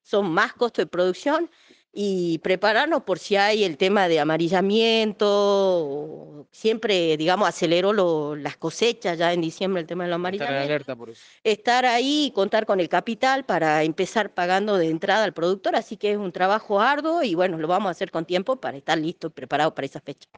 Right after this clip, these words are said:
Speaker 2: Bueno, Noelia, muchas gracias y, bueno, que sea un éxito.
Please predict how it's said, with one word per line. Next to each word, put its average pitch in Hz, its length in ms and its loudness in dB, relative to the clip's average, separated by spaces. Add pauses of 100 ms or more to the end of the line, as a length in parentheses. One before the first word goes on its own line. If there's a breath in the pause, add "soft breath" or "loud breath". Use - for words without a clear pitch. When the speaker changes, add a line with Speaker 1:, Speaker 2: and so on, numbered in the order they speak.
(100)
Speaker 2:
Bueno, 127 220 -12
Noelia, 151 320 -6
muchas 160 260 -6
gracias 165 540 -4
y, 135 80 -8
bueno, 131 260 -6
que 127 100 -12
sea - 120 -10
un 147 60 -6
éxito. 120 420 -14